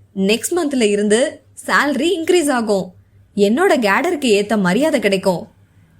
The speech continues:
"ஷபா, எத்தனை வருஷ உழைப்பு, ஆதங்கம்" என அவர் பேசிய போது சாத்வியும் மகிழ்ந்தாள்.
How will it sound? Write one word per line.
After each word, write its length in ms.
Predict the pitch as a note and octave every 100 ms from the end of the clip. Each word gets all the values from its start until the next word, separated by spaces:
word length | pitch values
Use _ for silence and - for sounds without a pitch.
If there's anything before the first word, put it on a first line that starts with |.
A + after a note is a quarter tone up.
| - -
"ஷபா, 440 | B3 A3 G#3 A3 B3+ - - - - -
எத்தனை 480 | F3+ A3 - C#4+ C4+
வருஷ 380 | F3 G3 A#3 F4
உழைப்பு, 600 | C4 C4 C4 B3+ B3+ C#4 - -
ஆதங்கம்" 680 | G3+ C4+ C#4 B3 A#3+ B3+ B3+ - _ -
என 340 | D4+ G4 F4
அவர் 280 | C#4 A3+ G#3
பேசிய 440 | - A3+ D4+ G4 G#3+
போது 600 | G3 A#3+ F4+ A3+ A3+ - _ -
சாத்வியும் 720 | F#4+ G#4+ - C#4+ A3+ G#3 G3+ - A3+
மகிழ்ந்தாள். 680 | A#3+ B3 D4 G3 G3 F3+ D#3+